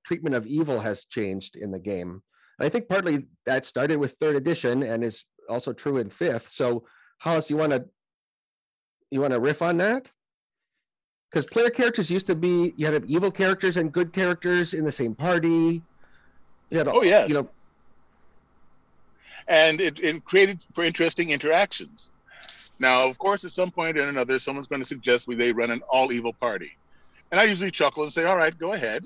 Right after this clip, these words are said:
Speaker 2: and I will let them do so. And that usually will last about one campaign at the most. One time <laughs> I let them all roll up evil characters. By the end of the night,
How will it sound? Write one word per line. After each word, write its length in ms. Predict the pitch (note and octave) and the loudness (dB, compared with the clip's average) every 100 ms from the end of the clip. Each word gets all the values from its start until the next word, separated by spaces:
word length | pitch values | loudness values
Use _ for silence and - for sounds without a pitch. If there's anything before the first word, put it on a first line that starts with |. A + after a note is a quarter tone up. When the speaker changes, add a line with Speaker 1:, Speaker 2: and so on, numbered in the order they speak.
| - | -2
Speaker 2:
and 160 | G#2+ A#2+ | 0 2
I 120 | C3+ | 2
will 140 | C#3 | 0
let 160 | C#3 C3 | -2 -2
them 100 | D#3+ | -4
do 140 | D3 | -4
so. 380 | C3 - G#2 E3+ - _ - - _ | -4 -2 0 0 -4 _ -20 -20 _
And 240 | G#3+ G#3+ G#3+ | 2 4 6
that 220 | A3 G#3 | 4 4
usually 420 | A3 A3+ A3 G#3+ | -2 -4 -4 -2
will 220 | F#3+ F3+ | 0 2
last 300 | E3+ F3 E3 | 4 4 2
about 340 | D3 D#3 D3+ A#2+ | 0 2 2 -2
one 320 | B2 D3 D3+ | -6 -8 -8
campaign 720 | - C3+ C3 - C3 C3 B2 | -6 -4 -4 -6 -6 -4 -4
at 160 | A#2 A#2 _ | -6 -8 _
the 140 | A#2 | -12
most. 280 | A#2 - - - _ _ - - - - - _ _ _ | -12 -14 -18 -20 _ _ -20 -20 -20 -20 -20 _ _ _
One 240 | F#3 E3 F3+ | 0 2 6
time 180 | F#3+ F3 | 6 4
<laughs> 0 | |
I 320 | - G4 F#3+ | 4 2 4
let 120 | G#3 F3+ | 4 4
them 140 | D#3 D#3+ | 0 2
all 140 | F3 | 2
roll 140 | D#3+ | 4
up 80 | D#3+ | 4
evil 220 | E3+ D#3+ | 2 -4
characters. 560 | D#3 E3+ D3+ - E3 E3+ - - - - | 0 2 2 2 -2 -2 -12 -20 -20 -2
By 180 | F3+ F3+ | 4 6
the 140 | E3+ | 6
end 320 | F3 F#3+ F3+ E3+ | 6 4 2 2
of 220 | E3+ D#3+ | 2 2
the 100 | D#3+ | 0
night, 320 | D#3+ E3 E3 | 4 4 2